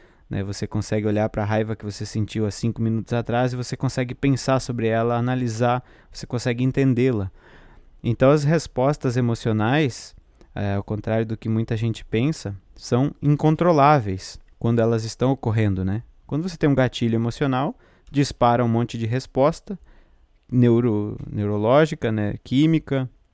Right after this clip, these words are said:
elétrica lá no cérebro, neuroendócrina, hormônios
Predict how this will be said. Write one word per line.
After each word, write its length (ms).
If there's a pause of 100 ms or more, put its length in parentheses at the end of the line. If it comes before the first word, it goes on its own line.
(180)
elétrica 640
lá 120
no 80
cérebro, 500
neuroendócrina, 1300
hormônios 720